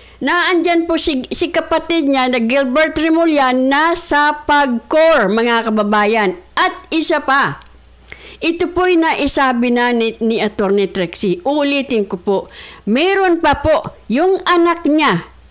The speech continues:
si, ah, meron siyang anak, ano bang pangalan niya? Si Juanito, yung kanyang nakatatandang anak, hindi po ba nagkaroon siya ng issue tungkol po sa pag-accept? Kasi meron nagpadala ng, ah, ng,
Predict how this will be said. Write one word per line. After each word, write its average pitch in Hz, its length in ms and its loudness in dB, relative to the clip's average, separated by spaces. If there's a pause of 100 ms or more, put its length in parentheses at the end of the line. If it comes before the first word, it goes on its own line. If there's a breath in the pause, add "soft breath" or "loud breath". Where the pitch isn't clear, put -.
(160)
si, 277 400 -4
ah, 240 480 0 (1400 loud breath)
meron 359 320 2
siyang 330 320 0
anak, 294 160 0
ano 269 160 -2
bang 277 240 -4
pangalan 277 400 -2
niya? 262 160 -2
Si 269 160 0
Juanito, 294 640 2
yung 330 240 -2
kanyang 320 320 2
nakatatandang 311 720 0
anak, 330 320 0
hindi 311 240 2
po 311 160 -2
ba 311 160 0
nagkaroon 294 480 0
siya 302 160 0
ng 294 160 -2
issue 294 320 -2
tungkol 285 400 -2
po 285 160 0
sa 277 160 -2
pag-accept? 262 880 -4
Kasi 254 240 -4
meron 277 320 0
nagpadala 262 560 -2
ng, 240 220 0 (100)
ah, 208 240 0 (480 loud breath)
ng, 254 200 0